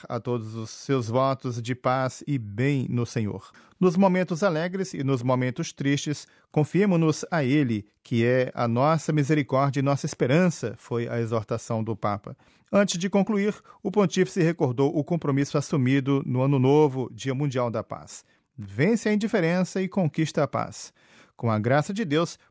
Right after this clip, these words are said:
poderemos colocá-lo em prática, acrescentou. O Papa Francisco concluiu recordando um conselho por ele dado reiteradas vezes.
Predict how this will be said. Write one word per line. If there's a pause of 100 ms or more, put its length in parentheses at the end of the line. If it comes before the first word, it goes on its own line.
poderemos
colocá-lo
em
prática, (160)
acrescentou. (460)
O
Papa
Francisco
concluiu
recordando (180)
um
conselho
por
ele
dado (180)
reiteradas
vezes.